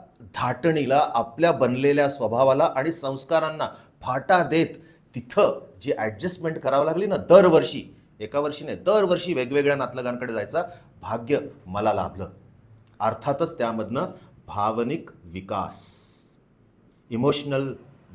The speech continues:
डेव्हलपमेंट अतिशय उत्कृष्ट झाली असं माझं स्वतःचं मत आहे. प्लस माझ्याकडचे, माझ्या घरचे संस्कार घेऊन त्या घरच्या संस्कारांना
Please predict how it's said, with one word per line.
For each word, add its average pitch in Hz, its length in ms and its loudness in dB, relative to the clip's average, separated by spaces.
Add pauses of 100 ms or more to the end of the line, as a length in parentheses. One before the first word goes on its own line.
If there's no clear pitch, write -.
डेव्हलपमेंट 120 600 -2 (400)
अतिशय 139 540 -6
उत्कृष्ट - 560 -8
झाली 110 280 -4
असं 104 260 -10
माझं 92 280 -6
स्वतःचं 92 500 -10
मत 80 240 -16
आहे. - 140 -20 (760)
प्लस - 400 2 (600)
माझ्याकडचे, 123 1080 4
माझ्या 113 400 4
घरचे 120 420 0
संस्कार 107 640 -4
घेऊन 120 300 -6 (380)
त्या 147 260 6
घरच्या 127 480 -2
संस्कारांना 110 1000 -4